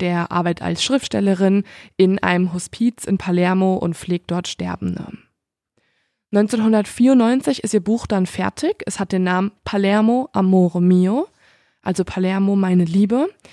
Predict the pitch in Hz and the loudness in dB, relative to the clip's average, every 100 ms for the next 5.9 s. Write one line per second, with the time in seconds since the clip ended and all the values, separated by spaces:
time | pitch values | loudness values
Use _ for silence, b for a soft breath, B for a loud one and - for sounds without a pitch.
0 | b b b 190 190 190 190 190 - 202 | b b b -2 -2 -4 -6 -6 -4 0
1 | 202 196 185 190 190 180 175 170 214 240 | 0 2 2 2 0 -2 -4 -4 -2 0
2 | 285 - 170 165 170 160 170 160 214 226 | 0 0 -2 -2 -4 -4 -4 0 2 2
3 | 190 190 208 220 208 202 202 262 277 277 | 0 0 0 -2 -2 -2 0 0 0 -2
4 | 262 262 - 254 - 202 - 254 254 - | -2 -4 -4 -6 -6 -6 -6 -4 -6 -10
5 | - - - - - - 208 - | -12 -10 -10 -10 -10 -10 -14 -20